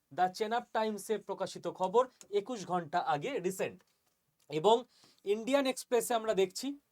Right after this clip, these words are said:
নয় জুন বারোটা সাতচল্লিশের খবর,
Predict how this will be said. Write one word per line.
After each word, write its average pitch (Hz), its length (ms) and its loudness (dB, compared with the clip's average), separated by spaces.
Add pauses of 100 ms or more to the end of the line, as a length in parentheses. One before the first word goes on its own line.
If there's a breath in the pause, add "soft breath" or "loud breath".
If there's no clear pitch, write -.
নয় 214 400 0
জুন 240 240 -8
বারোটা 202 340 0
সাতচল্লিশের 226 760 -2
খবর, 208 320 0